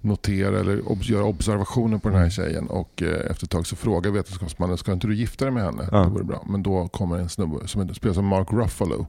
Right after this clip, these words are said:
Speaker 2: Ja.
Speaker 1: som räddar henne ut i världen, så hon får upptäcka världen.
Speaker 2: Wow, häftigt.
Speaker 1: Bara helt utan gränser.
Speaker 2: Ja. Han, han förlöser henne.
Speaker 1: Ja, det kan man säga.
Speaker 2: Men, eh,
Speaker 1: Men den var så jävla bra.
Speaker 2: Ja.
Speaker 1: Det var så, den var så,
Speaker 2: Men jag har
Speaker 1: så här
Speaker 2: sett lite klipp och
Speaker 1: Ja.
Speaker 2: jag tycker Emma Stone verkar ju helt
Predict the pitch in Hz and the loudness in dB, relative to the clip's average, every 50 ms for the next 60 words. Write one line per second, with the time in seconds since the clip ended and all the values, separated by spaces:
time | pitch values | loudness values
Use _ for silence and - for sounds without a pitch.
0 | - - - 104 90 101 - - - - 104 98 107 113 104 92 117 117 113 104 | -2 2 4 4 4 2 -2 -4 -2 0 2 2 2 2 2 2 2 2 2 0
1 | 107 110 87 92 85 - - 87 110 110 101 85 87 92 - 95 92 85 - 98 | 0 0 0 0 0 0 0 0 2 2 0 0 -2 -2 -2 -2 -2 -2 -2 -2
2 | 98 95 - - - - - 92 - - 87 85 85 85 85 85 78 73 69 78 | -2 -2 -4 -6 -8 -6 -4 -4 -2 -2 -2 0 0 0 0 -2 -4 -4 -6 -8
3 | - _ - 107 101 82 71 73 - - - 95 90 - 110 104 104 98 95 90 | -6 _ 6 6 6 6 4 0 -4 -4 -4 -4 -2 0 0 2 2 2 2 0
4 | 107 104 90 90 - - 104 101 87 - - 90 98 95 104 101 98 95 90 - | 0 -2 -2 -4 -4 -2 -2 -2 -2 0 -2 -2 -2 -2 -2 -2 -2 0 2 2
5 | 98 87 80 - - - - - - - - - 110 107 104 104 - 107 117 113 | 4 4 2 0 -4 -10 -20 -20 -20 -6 0 2 4 4 4 2 2 4 4 6
6 | 104 104 101 101 98 - - 117 117 120 127 85 85 98 87 78 - 104 85 - | 6 6 4 4 2 2 4 4 6 6 6 4 2 -2 -2 -2 -4 -8 -6 -2
7 | 127 123 123 131 113 107 113 101 104 95 - - - - - - - - 131 131 | 0 2 2 2 2 2 2 2 2 0 0 -4 -6 -2 0 2 4 6 6 8
8 | 131 127 127 127 127 127 123 123 123 120 120 120 120 117 120 139 147 143 151 156 | 8 8 8 8 10 10 10 10 10 8 8 8 8 6 6 6 6 4 4 4
9 | 165 139 143 147 165 165 147 131 127 131 120 - 190 220 120 92 - - 113 120 | 4 2 2 2 2 2 2 2 2 2 2 2 2 2 -2 -4 2 4 6 8
10 | 117 110 135 151 175 165 - 143 131 127 139 147 160 160 139 - 151 139 131 127 | 8 8 8 6 4 4 4 4 4 4 4 4 2 2 2 2 2 2 4 2
11 | 123 - 127 131 131 135 139 - - 170 - 160 151 139 - - 180 190 - - | 2 6 10 10 12 12 10 10 8 8 8 6 4 4 4 4 4 4 4 2
12 | - - - 117 131 123 120 127 127 123 - - 131 139 135 131 131 123 - - | -6 -2 4 6 8 8 8 8 6 4 2 0 2 4 4 6 4 4 4 4
13 | 156 175 185 170 151 127 120 120 104 - 113 104 104 107 95 85 147 160 143 101 | 4 4 4 2 2 4 2 2 2 2 2 2 2 0 0 0 0 2 2 2
14 | 90 85 - - - - | 0 -2 -6 -10 -14 -12